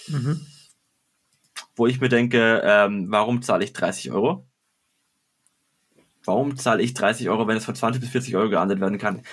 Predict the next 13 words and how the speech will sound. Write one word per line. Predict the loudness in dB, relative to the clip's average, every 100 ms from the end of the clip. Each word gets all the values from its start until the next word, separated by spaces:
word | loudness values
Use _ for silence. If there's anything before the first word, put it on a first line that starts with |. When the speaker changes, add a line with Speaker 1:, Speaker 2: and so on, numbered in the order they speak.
| -2
Speaker 2:
Ich | 2
meine, | 4
Speaker 1:
Ja. |
Speaker 2:
da | 4
muss | 4
ja | 4
irgendwo | 4 4
auch | 2
die | -2
Polizistin | -2 -2 0 -4 -4 -2
sich | 0
denken, | 0 0 -2 -2
so, | 2